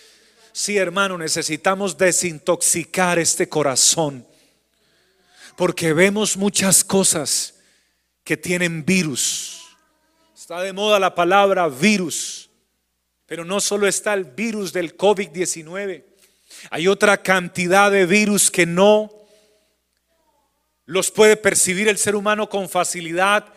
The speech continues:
pero que contaminan este corazón, que ensucian este corazón,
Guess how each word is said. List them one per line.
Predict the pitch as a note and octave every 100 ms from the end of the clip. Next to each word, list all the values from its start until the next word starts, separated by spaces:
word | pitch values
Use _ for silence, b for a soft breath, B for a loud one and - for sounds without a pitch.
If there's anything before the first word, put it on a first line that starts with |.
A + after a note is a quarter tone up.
| b b
pero | F3+ F3+ F3+
que | F#3 F3+
contaminan | F#3+ E3+ D#3+ F3+ D#3+ G#3 G#3+ G3
este | G3 - G#3
corazón, | G3+ F#3+ F3 - G3+ G3+ F3+ C#3+ b b b b -
que | F#3
ensucian | D#3+ D3 - - A3+ - F#3+ E3+
este | G3 - F#3
corazón, | F3+ E3+ D3+ - G3+ F#3 D#3+